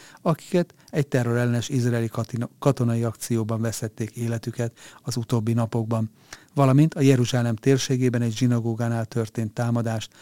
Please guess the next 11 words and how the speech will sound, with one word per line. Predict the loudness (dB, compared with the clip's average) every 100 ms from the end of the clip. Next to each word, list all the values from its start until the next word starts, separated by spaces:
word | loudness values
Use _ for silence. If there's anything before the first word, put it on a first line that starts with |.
| -20 -6
amelyben | 4 6 6 4
egy | 0 0
palesztin | 0 -2 -4 -4
ölt | -2 -4
meg | -6 -8
hét | -4 -4 -4
izraelit, | -4 -4 -4 -4 -6 -8 -20 -4
további | 0 0 0
hármat | 0 2 2 -2
pedig | -4 -6 -4
megsebesített. | -4 -4 -4 -4 -4 -6 -6 -8